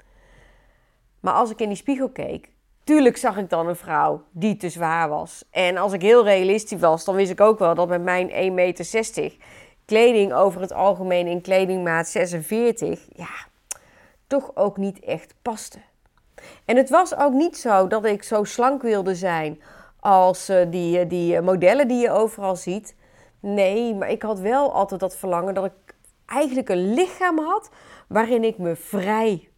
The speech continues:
voelde. En voor mij waren dat twee hele verschillende dingen. Nou,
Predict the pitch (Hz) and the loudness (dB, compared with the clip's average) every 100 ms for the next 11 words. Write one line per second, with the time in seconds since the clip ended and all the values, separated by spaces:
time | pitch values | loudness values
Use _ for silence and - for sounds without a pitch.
0 | _ _ - - - - - _ _ _ | _ _ -14 -10 -10 -12 -16 _ _ _
1 | _ - _ _ 214 196 202 190 202 226 | _ -20 _ _ -6 -4 -2 -2 0 0
2 | 302 370 262 269 277 240 214 - _ - | 0 -2 -2 -2 -2 -4 -6 -8 _ -4
3 | 277 294 277 208 220 247 254 233 220 208 | -2 0 -4 -4 -2 0 0 -2 -6 -10
4 | - 226 214 202 175 151 175 160 143 - | -12 -6 -6 -6 -10 -8 -6 -6 -8 -14
5 | _ _ _ _ _ - _ - 214 | _ _ _ _ _ -20 _ -8 -8